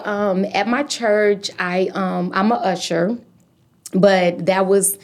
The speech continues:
my husband and I used to usher, and he used to work the food pantry. So now that he's passed away, I try to still represent him when I can for the food pantry as well.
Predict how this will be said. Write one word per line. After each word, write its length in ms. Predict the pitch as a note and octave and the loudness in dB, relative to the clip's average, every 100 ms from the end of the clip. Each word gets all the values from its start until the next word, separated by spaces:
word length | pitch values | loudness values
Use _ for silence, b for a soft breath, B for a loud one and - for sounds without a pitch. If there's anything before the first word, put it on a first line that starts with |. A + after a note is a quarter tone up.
| B B | B B
my 100 | G3 | 0
husband 340 | G3 A#3 G3 F#3+ | 2 2 2 0
and 140 | F3 | 0
I 80 | F3 | 0
used 300 | E3+ E3+ - | 0 -2 -2
to 140 | E3 | -4
usher, 540 | - D3 - - D#3+ - - | -2 -4 -4 -6 -6 -6 -2
and 280 | F3+ D#3+ | 0 0
he 140 | D#3 A3+ | 2 0
used 300 | F#3+ G3 - | 2 0 -2
to 40 | |
work 240 | F3 F3+ F3+ | 0 -2 -2
the 60 | E3+ | -8
food 340 | - G3+ E3 | -4 -4 -2
pantry. 600 | F#3 D3+ D3+ - - - B B B | -4 -4 -4 -8 -12 -12 B B B
So 200 | - G3 | 0 2
now 240 | F3+ F#3 F3+ | 2 0 0
that 200 | D#3 E3+ | -2 2
he's 260 | C4+ E4+ | 2 2
passed 380 | - G3+ F#3+ - | 0 -2 -2 -2
away, 600 | F#3+ F3+ E3+ E3+ D#3+ D#3+ B B | 0 2 2 2 0 -4 B B
I 120 | F3 | -4
try 260 | F3 G3 E3+ | 0 -2 0
to 380 | F3 E3+ E3 - - | 2 2 0 -2 -10
still 460 | - - G#3+ F#3+ F3+ | -6 0 2 2 2
represent 580 | F#3 F#3 F#3 F#3+ E3+ | 0 0 -2 0 0
him 580 | D#3+ F3+ D#3+ F3 - D#3 - | 2 0 0 -2 -4 -6 -4
when 240 | F3 E3+ | -2 0
I 80 | E3 | -2
can 340 | - G3 E3 | -2 -2 -2
for 160 | D3+ F3 | -2 -2
the 120 | D#3+ | -4
food 380 | D#3+ - G3 F3+ | -6 -2 0 0
pantry 480 | F3+ E3+ E3 E3+ F3 | -2 -4 -4 -4 -4
as 140 | F#3 | -4
well. 540 | F3 F3+ E3+ E3 E3 | -2 0 0 0 -2